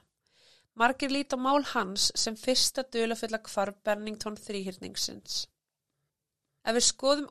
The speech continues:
út fyrir þríhyrninginn er rétt að segja að dularfull atvik er ekki einungis einskorðuð innan markans. Árið nítján hundruð þrjátíu og sex,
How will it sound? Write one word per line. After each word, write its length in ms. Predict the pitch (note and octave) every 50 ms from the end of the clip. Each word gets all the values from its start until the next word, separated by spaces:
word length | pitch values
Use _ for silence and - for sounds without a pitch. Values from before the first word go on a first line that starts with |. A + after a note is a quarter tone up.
| - C4+
út 160 | D#4 E4+ - -
fyrir 220 | - C4 A#3+ A#3+
þríhyrninginn 580 | - B3+ C#4+ C4+ A3 G3 F#3+ F3 F3 F3+ F#3+ G3 - -
er 200 | - G#3+ G#3+ A3
rétt 240 | A#3+ A#3+ - - -
að 80 | B3+
segja 420 | - - - A#3+ A3 F#3+ F#3+ G3+ A#3+ C#4+ - -
að 180 | - A3+ - -
dularfull 400 | B3 B3 C4 C4+ C4+ - C#4 - -
atvik 500 | - A3+ G#3+ - - - F#3+ F#3+ - - - - - - _ _ -
er 80 | A3+ B3
ekki 160 | A#3+ - -
einungis 480 | - B3+ C4 C4 C4+ C4 C4 B3 -
einskorðuð 800 | - - B3 C4 C4+ - - - - B3 B3 A#3 G3 G3 G3 F#3+ - - -
innan 300 | - - A#3 G#3+ G3 G3 F#3+
markans. 720 | F#3+ - - - - G2+ F#2+ G2+ G2+ - - - - - - _ _ _ _ _ _ _ _ _ _ _ _ _ _ _ _ _ _ _ _ _ _ _ _ _ _ _ _ _ _ _ _ -
Árið 240 | A#3 A#3+ B3+ B3+ C4
nítján 300 | C#4+ C#4+ C#4 - C#4+ C#4+
hundruð 240 | C4+ C#4+ C#4+ - C#4
þrjátíu 320 | C#4 C#4 C#4 - - B3
og 60 | - -
sex, 420 | - F#3 F3 - - - - -